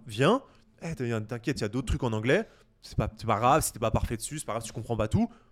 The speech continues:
C'est en venant que tu vas apprendre et tout ça. Donc, euh, non, non, de ouf, franchement, moi, en vrai, ça me tient à cœur de, de ouf de garder une partie comme ça, parce que je pense qu'il y a quand même un bon slot de personnes, euh, qu'on pourra choper, tu vois.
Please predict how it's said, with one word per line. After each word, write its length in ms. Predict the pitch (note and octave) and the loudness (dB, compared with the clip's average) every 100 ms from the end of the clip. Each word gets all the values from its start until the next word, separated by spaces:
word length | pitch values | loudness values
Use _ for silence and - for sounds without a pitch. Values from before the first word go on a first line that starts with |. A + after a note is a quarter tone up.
| - | -8
C'est 140 | - | -2
en 100 | A#2 | 0
venant 280 | A2+ D3 C#3+ | 0 2 0
que 60 | |
tu 80 | - | 0
vas 120 | A2 | -2
apprendre 320 | G#2+ - B2 G#2 | 0 -2 -6 -6
et 20 | |
tout 80 | A#2+ | -2
ça. 220 | F3 G#3+ - - _ A2+ | 0 -2 -6 -20 _ -12
Donc, 180 | A2 | -6
euh, 100 | A#2 | -2
non, 120 | A#2 A3 | 2 4
non, 100 | D#3+ | 4
de 100 | B2 | 6
ouf, 140 | A#2+ | 4
franchement, 340 | - A#2 A3 | 2 -2 0
moi, 140 | C3 D3 | 2 4
en 20 | |
vrai, 80 | E3+ | 2
ça 100 | A#2+ | 2
me 60 | |
tient 120 | G#2+ G2+ | -2 -4
à 40 | |
cœur 200 | G#2 G#2+ | -2 -2
de, 380 | G2+ F#2+ G2 G2 | -2 -4 -6 -4
de 60 | A#2+ | -2
ouf 120 | F3+ | -2
de 100 | A#2 | -2
garder 240 | A2+ A2 | 0 -2
une 60 | G#2+ | -4
partie 240 | G#2 G2 | -8 -10
comme 120 | A2+ G#2 | -8 -2
ça, 160 | F#3 | -2
parce 200 | F#3 - | -2 -12
que 60 | - | -16
je 80 | - | -6
pense 180 | C#3+ C#3+ | -4 -2
qu'il 60 | |
y 20 | G#2+ | 0
a 20 | |
quand 80 | B2 | 0
même 100 | A#2 | 0
un 100 | G#2 | -2
bon 220 | G#2+ B2+ | -4 -6
slot 220 | - C#3 | -2 -2
de 120 | A#2 | -2
personnes, 380 | A2 G#2 D#3 C3 | -2 -2 -4 -4
euh, 60 | G#2 | -8
qu'on 100 | G#2 | -6
pourra 160 | G#2+ | -6
choper, 220 | - A#2+ | -6 -8
tu 100 | A#2 | -10
vois. 80 | G2+ | -12